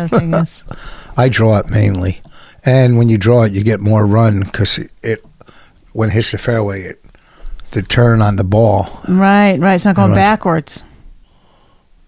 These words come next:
Speaker 1: It's going forward.
Speaker 2: Yep.
Speaker 1: This way.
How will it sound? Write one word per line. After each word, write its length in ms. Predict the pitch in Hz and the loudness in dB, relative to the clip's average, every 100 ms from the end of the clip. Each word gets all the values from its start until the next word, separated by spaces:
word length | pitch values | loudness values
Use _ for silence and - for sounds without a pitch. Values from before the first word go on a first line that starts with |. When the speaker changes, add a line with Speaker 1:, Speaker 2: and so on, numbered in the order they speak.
| _ _ _ _ | _ _ _ _
Speaker 1:
It's 120 | - | -10
going 180 | 185 170 | -4 -4
forward. 540 | - 185 185 175 170 - - - - - - - - - - | -4 -4 -2 -2 -6 -8 -12 -14 -18 -20 -20 -20 -20 -20 -8
Speaker 2:
Yep. 260 | - 117 - - - - _ - | -2 -2 -2 -12 -20 -20 _ -14
Speaker 1:
This 260 | - 185 - | -12 -12 -8
way. 260 | 175 180 | -8 -8